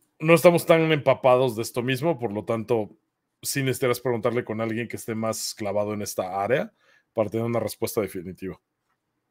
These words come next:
Eh, siguiente chayotazo, vamos para acá,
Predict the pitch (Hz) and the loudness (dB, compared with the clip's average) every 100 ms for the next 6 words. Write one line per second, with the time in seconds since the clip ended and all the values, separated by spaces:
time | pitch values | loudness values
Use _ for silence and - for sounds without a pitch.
0 | _ _ _ _ _ _ _ - 143 151 | _ _ _ _ _ _ _ 2 6 6
1 | 156 160 - _ _ _ - - 143 139 | 6 4 -4 _ _ _ -8 -6 -2 2
2 | 220 220 208 180 - 175 185 110 - 82 | 2 2 -2 -2 2 2 2 -4 -6 -8
3 | - 151 101 95 92 - 117 117 - 156 | -4 -2 -4 -6 -8 -2 0 0 -2 -4